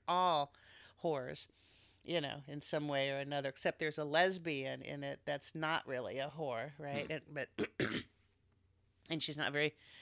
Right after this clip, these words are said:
Speaker 1: she's not as attractive as the other girls, right? And, and it's,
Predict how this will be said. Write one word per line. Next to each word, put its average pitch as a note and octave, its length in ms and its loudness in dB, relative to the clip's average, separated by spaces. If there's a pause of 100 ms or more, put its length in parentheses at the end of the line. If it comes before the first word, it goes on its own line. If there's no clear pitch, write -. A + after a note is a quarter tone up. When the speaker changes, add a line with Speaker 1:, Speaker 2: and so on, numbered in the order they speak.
(340)
Speaker 1:
she's - 120 -6
not D3+ 120 0
as D3 120 -2
attractive D#3 540 0
as D3 120 -6
the D3 100 0
other D3+ 220 -2
girls, C#3 360 -6
right? B2+ 380 -8
And, F3 240 -2
and F#3+ 460 2
it's, - 340 0